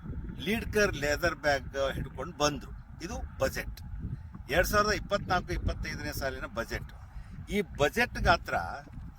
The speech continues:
ಮೂರು ಲಕ್ಷ ಎಪ್ಪತ್ತೊಂದು ಸಾವಿರದ ಮುನ್ನೂರ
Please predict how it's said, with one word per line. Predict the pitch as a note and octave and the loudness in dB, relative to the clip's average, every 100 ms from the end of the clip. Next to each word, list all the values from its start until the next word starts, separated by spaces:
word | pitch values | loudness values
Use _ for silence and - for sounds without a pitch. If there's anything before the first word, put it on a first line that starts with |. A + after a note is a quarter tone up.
| G#2 | -8
ಮೂರು | B2+ E3 F#3+ G3+ G3 F3 - | 0 2 4 6 4 6 4
ಲಕ್ಷ | - - F#3 G#3 - - - - - A2+ B2+ | 4 2 2 0 -4 -10 -8 -8 -6 -2 -2
ಎಪ್ಪತ್ತೊಂದು | - - F3+ - F3 E3+ - | 0 2 2 2 -2 -2 -2
ಸಾವಿರದ | E3+ D#3 E3+ F#3+ B2 | 0 0 0 -2 -4
ಮುನ್ನೂರ | D#3 E3+ E3 | -2 0 2